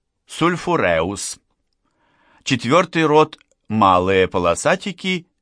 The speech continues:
Бленоптера. Полосатик-карлик,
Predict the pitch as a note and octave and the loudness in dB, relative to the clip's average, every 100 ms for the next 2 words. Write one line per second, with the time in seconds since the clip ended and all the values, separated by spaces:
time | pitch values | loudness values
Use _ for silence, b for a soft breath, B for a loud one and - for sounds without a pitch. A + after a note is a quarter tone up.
0 | _ _ A2 D#3 F3 A2+ F#2+ - G#2+ G#2+ | _ _ -4 -2 0 2 2 0 -2 0
1 | A2+ B2+ _ _ _ B B B - B2 | 0 -2 _ _ _ B B B 2 4
2 | C4 - A3 A3+ G#3+ - - G2 F2+ G2 | 4 2 -4 -2 -6 -8 -2 0 0 -2
3 | G#2+ A#2 | -6 -8